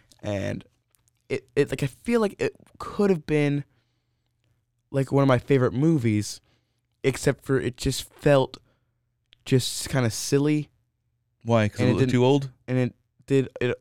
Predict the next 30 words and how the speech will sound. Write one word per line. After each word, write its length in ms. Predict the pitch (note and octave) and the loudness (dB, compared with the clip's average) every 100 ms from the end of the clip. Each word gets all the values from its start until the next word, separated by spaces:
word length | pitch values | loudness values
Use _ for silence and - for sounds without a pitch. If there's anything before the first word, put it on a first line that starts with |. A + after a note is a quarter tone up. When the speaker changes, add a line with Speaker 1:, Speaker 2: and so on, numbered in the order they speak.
| - | -4
Speaker 1:
also 240 | B2 B2 A#2 | -4 -2 -4
looked 260 | A2+ A#2+ | -4 -4
kind 180 | - C#3 | -4 -4
of 80 | C3 | -2
old. 420 | B2+ C3+ C3+ C3 _ _ _ _ | -2 -2 -4 -8 _ _ _ _
Speaker 2:
What? 220 | B2+ C3 | 0 2
How 80 | A#2+ | 2
did 80 | B2+ | 0
it 80 | - | 0
feel 160 | C3 A2+ | 2 0
silly? 520 | - C#3+ A#2 D2+ F2 _ _ _ | 0 0 0 -2 -6 _ _ _
Speaker 1:
Just, 180 | - - | -10 -2
I 80 | G3+ | -2
feel 200 | - G#3 | 0 2
like 260 | F#3 E3+ - _ _ _ _ _ _ _ _ _ _ - | 2 0 -8 _ _ _ _ _ _ _ _ _ _ -16
Khan 460 | - D#3+ D#3 D3+ | -4 0 2 2
looks 340 | C#3 C#3 C#3+ - | 2 2 2 -4
silly. 600 | - - C#3 C#3+ C#3+ - _ _ _ _ _ _ _ _ | -6 -2 0 0 -2 -8 _ _ _ _ _ _ _ _
Speaker 2:
So 120 | G#2+ | -2
again, 400 | G2 G2+ E2+ D#2 - _ _ - | 2 2 0 -6 -14 _ _ -6
it 140 | F#2 | -4
goes 200 | F2+ G#2 | 2 2
back 180 | F#2+ G2 | 4 2
to 100 | G#2 | 0
the 140 | F#2 F2+ | -2 0
fact 180 | G2 F2+ | 0 0
that 60 | |
it 80 | F2+ | -4
looks 240 | F#2+ F2+ | -4 -4
old. 360 | - F#2 A1 - | -2 -2 -4 -10